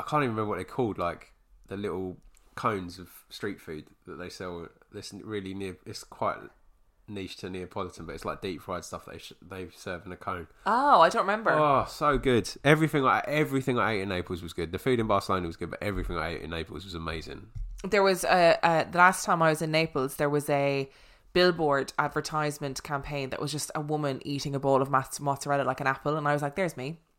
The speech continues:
Speaker 2: <laughs> I could have done that campaign.
Speaker 1: I have done that many
Speaker 2: You
Speaker 1: times.
Speaker 2: wouldn't even need to pay me for it. Like, just pay me in mozzarella and I'd be happy.
Speaker 1: Oh.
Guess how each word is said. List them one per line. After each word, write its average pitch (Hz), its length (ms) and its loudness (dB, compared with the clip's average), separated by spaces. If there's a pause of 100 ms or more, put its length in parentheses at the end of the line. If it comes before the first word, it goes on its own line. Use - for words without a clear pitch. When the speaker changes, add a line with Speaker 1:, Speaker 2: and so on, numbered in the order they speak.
Speaker 2:
<laughs> - 880 -6
I 202 100 12
could 165 160 2
have 151 80 2
done 139 120 2
that 143 160 4
campaign. 165 500 4
Speaker 1:
I 98 120 0
have 92 120 0
done 87 140 -6
that 82 100 -6
many 85 180 -6
Speaker 2:
You 180 100 4
Speaker 1:
times. 175 60 6
Speaker 2:
wouldn't 175 180 6
even 170 180 0
need 175 140 4
to 151 60 0
pay 196 220 8
me 175 140 4
for 139 200 2
it. 139 100 0
Like, 143 140 4
just - 280 0
pay 190 180 10
me 190 80 4
in 175 80 6
mozzarella 180 580 12
and 139 80 4
I'd 143 120 6
be 185 80 6
happy. 151 500 4 (1000)
Speaker 1:
Oh. - 220 -6